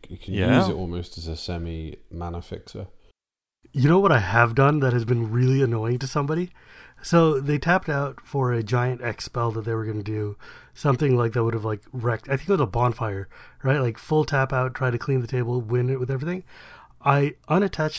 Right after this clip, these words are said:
Speaker 3: Sunforger to search for a Mana Tithe out of my
Speaker 1: Mm.
Speaker 3: deck
Speaker 2: Ah.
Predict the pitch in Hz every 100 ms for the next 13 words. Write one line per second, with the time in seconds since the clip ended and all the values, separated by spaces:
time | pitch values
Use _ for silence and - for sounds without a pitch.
0 | - 135 131 131 110 110 107 - - -
1 | - 127 - 160 - - 135 104 104 117
2 | 131 147 - 160 180 185 - - - -
3 | _ - - 147 156 165 202 180 180 -
4 | - 151 196 320